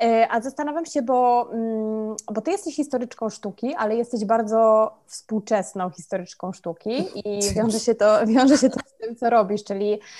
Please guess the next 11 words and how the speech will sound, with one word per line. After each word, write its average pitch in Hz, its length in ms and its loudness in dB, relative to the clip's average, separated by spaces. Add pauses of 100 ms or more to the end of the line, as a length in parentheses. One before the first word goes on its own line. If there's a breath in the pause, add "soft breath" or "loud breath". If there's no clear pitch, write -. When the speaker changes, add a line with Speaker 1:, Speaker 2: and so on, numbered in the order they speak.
(220 loud breath)
Speaker 1:
czyli, 226 400 -2
e, 214 440 4
wprowadzasz 254 480 0
do 220 100 -2
sztuki, 240 580 -6
do 208 120 -2
muzeów, 202 720 -2
do 202 120 -8
tego 196 220 -10
całego 220 340 -2
świata, 202 440 -6